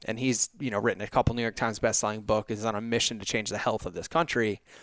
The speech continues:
He used to work at Microsoft, and he sat down with me and started talking to me about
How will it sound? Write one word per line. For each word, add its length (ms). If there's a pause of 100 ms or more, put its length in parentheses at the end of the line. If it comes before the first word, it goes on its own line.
(260)
He 140
used 200
to 60
work 220
at 40
Microsoft, 640
and 120
he 480
sat 260
down 220
with 120
me 180
and 100
started 320
talking 420
to 140
me 140
about 380